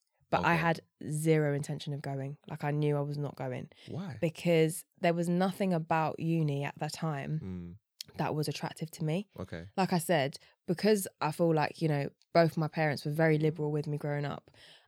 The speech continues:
Speaker 1: I was allowed to do anything I wanted.
Speaker 2: Okay.
Speaker 1: I could go
Speaker 2: Cool.
Speaker 1: out, I could
Speaker 2: Yeah.
Speaker 1: go to parties, I could be
Speaker 2: Yeah.
Speaker 1: with my friends, I could do anything.
Speaker 2: Okay.
Speaker 1: So I didn't need to go to uni to do that. I didn't feel like I was going to learn much there,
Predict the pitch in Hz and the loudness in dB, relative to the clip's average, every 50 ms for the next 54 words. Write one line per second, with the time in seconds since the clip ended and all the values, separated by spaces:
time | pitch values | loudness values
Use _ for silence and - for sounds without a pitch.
0 | _ _ - - 165 165 175 180 175 170 165 175 170 160 165 151 151 160 160 156 | _ _ -2 2 4 6 6 6 6 4 4 2 0 2 2 2 2 2 2 0
1 | 151 - - 151 - 156 151 147 156 151 143 143 151 143 135 - - - 95 90 | -2 -4 -4 -4 -2 -2 -2 0 0 0 0 2 0 0 0 -4 -6 -6 -6 -8
2 | - - 80 - _ - 156 165 165 160 - 165 - - 147 147 151 160 170 170 | -8 -10 -18 -14 _ 0 2 2 2 2 0 -2 -2 -2 0 2 4 4 6 6
3 | 170 170 170 170 - - _ - 160 165 160 156 160 156 160 151 147 - - - | 6 6 6 6 4 0 _ 0 0 2 2 0 0 0 0 -2 -2 -4 -4 -2
4 | 170 165 165 - 156 160 160 160 156 - - - 165 - - - 160 160 160 156 | -2 0 0 0 0 2 2 2 0 0 -2 -4 -4 -4 -4 -4 -2 -2 -2 -2
5 | 151 - 175 170 - - 165 - 202 202 185 180 190 208 190 165 - - 143 120 | -2 0 -2 -2 -2 -2 -2 0 2 4 6 6 8 6 6 4 4 0 -2 -2
6 | 113 - - - 85 117 - 104 92 104 - - 190 175 170 170 175 170 170 - | -2 -6 -6 -6 -6 -4 -4 -4 -6 -4 0 4 6 8 10 10 10 8 8 2
7 | _ - 175 180 185 202 196 160 170 175 180 175 165 - - 170 156 - 175 180 | _ 2 2 4 6 4 4 4 4 4 4 4 2 2 2 2 2 2 2 2
8 | 170 165 156 - - 175 170 170 180 214 240 - _ - - - - - - - | 2 2 0 0 0 2 2 2 2 0 -2 -4 _ -20 -20 -20 -20 -4 2 2
9 | 175 165 180 208 214 208 202 - - - - 208 196 185 180 175 175 170 165 160 | 4 4 4 4 4 2 0 -2 -6 -2 2 4 6 6 6 6 6 4 4 2
10 | - 170 165 160 160 160 - 175 160 160 160 160 160 - - 156 151 156 165 165 | 2 2 2 2 2 2 2 2 2 2 2 0 -2 -2 -4 -2 0 2 4 4
11 | 170 170 170 165 165 170 165 160 160 156 151 - - - - - 165 160 170 160 | 4 6 6 4 4 4 4 2 2 2 0 -2 -4 -6 -6 -4 -2 0 2 2
12 | 151 143 135 135 135 156 190 | 2 2 0 0 -2 -2 -4